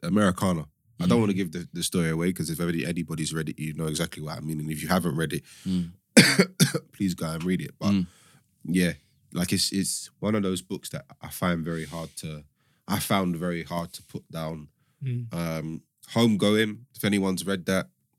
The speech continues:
Speaker 2: Who's that by?
Speaker 1: Mayaji Yasi.
Speaker 2: Okay.
Speaker 1: Um,
Speaker 3: Oh, is that the
Speaker 1: Yeah.
Speaker 3: Ghanaian one, kinda
Speaker 1: Like
Speaker 3: chasing
Speaker 1: a,
Speaker 3: the story from?
Speaker 1: yeah, yeah,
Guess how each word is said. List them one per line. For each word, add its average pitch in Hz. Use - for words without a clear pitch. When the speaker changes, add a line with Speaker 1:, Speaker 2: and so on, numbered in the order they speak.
Speaker 2:
Who's 98
that 98
by? 127
Speaker 1:
Mayaji 87
Yasi. 123
Speaker 2:
Okay. 95
Speaker 1:
Um, 82
Speaker 3:
Oh, 123
is 117
that 107
the 117
Speaker 1:
Yeah. 180
Speaker 3:
Ghanaian 113
one, 113
kinda 110
Speaker 1:
Like -
Speaker 3:
chasing 95
Speaker 1:
a, -
Speaker 3:
the 110
story 110
from? 90
Speaker 1:
yeah, 98
yeah, 90